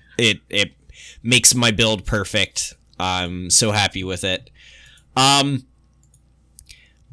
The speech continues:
but, uh, then there was another one that we were, should have been able to buy this week, except for another one of those weekly challenges, like the, the Take and Scorn one,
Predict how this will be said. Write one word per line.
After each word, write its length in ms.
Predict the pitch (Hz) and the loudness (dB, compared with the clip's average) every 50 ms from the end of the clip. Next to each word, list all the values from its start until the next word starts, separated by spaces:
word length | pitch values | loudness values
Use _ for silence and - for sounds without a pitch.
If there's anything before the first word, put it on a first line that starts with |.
| 120 - | -8 0
but, 360 | 135 139 135 131 131 123 - - | 4 6 6 6 6 4 2 2
uh, 420 | 131 131 135 131 131 131 127 123 113 - | 2 4 6 6 6 6 4 4 2 -2
then 720 | 120 113 123 123 117 113 135 151 156 156 151 156 143 120 | -6 -10 -10 -10 -4 0 2 4 4 4 2 -2 -4 -2
there 140 | 123 147 147 | 0 0 2
was 140 | 151 147 131 | 2 2 2
another 260 | 143 151 170 185 214 196 | 2 2 2 2 0 0
one 180 | 175 165 160 | 0 0 0
that 140 | 151 143 135 | 0 0 0
we 140 | 147 151 143 | 0 -2 -2
were, 160 | 139 139 - - | -2 -4 -4 0
should 360 | - - - - - 294 294 | 4 6 6 6 6 4 4
have 120 | 294 262 190 | 2 2 2
been 140 | 214 196 185 | 2 4 4
able 200 | 175 175 180 165 | 4 4 4 2
to 60 | 151 | 2
buy 220 | 117 - 139 160 160 | 2 4 4 4 4
this 220 | 143 - - - | 4 4 4 4
week, 220 | 127 120 113 - - - | 4 0 -2 -2 0 0
except 340 | 127 113 - - 143 - | 2 2 4 2 2 -2
for 360 | - - - 139 131 123 123 - | -4 -4 -2 0 0 0 0 0
another 360 | - 127 131 147 151 180 175 | -2 0 0 2 2 2 0
one 160 | 160 156 156 | 0 0 -2
of 140 | 147 127 117 | -2 0 0
those 540 | 139 135 131 131 123 120 - - - - - - | 2 4 4 4 4 4 4 4 2 0 -6 -10
weekly 380 | - 151 143 139 - 156 147 | -6 -4 -4 -2 0 0 0
challenges, 800 | - - - 123 123 127 135 139 139 156 180 190 175 - - - | 2 2 0 0 -2 -2 -2 -2 0 0 2 4 4 2 2 2
like 220 | 104 127 120 117 - | 0 -2 -2 -2 -2
the, 300 | 117 113 113 107 95 87 90 | -4 -2 -2 -2 -2 -4 -6
the 440 | 92 107 107 101 101 98 92 76 - _ _ _ - - | -4 -2 -2 0 -2 -4 -6 -8 -14 _ _ _ -6 -2
Take 240 | - 147 131 120 - | 0 0 2 0 -2
and 140 | 120 113 - | -2 -2 -2
Scorn 360 | - - 123 127 131 135 139 | -2 0 -2 -2 -2 -2 -2
one, 280 | 139 147 151 160 160 | 0 0 0 -2 -6